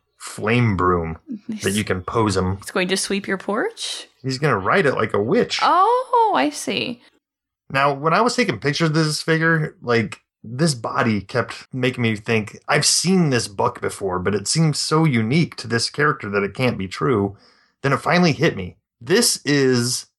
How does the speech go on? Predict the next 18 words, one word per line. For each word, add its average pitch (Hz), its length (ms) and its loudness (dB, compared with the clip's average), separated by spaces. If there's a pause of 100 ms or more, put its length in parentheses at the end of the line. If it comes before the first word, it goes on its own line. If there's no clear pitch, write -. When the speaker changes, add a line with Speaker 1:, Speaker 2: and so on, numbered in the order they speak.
(120)
Speaker 1:
the 107 80 -10
body 123 280 2
they 107 140 2
used 117 400 0
for 98 480 -2
the 104 120 0
ghost 101 600 -2
figure, 90 580 -2
the 101 80 -6
translucent 113 680 0
figure 131 300 2
from 110 240 -2
that 95 160 0
S - 180 -2
D 120 160 0
C 117 200 2
C 120 240 0
set 143 380 0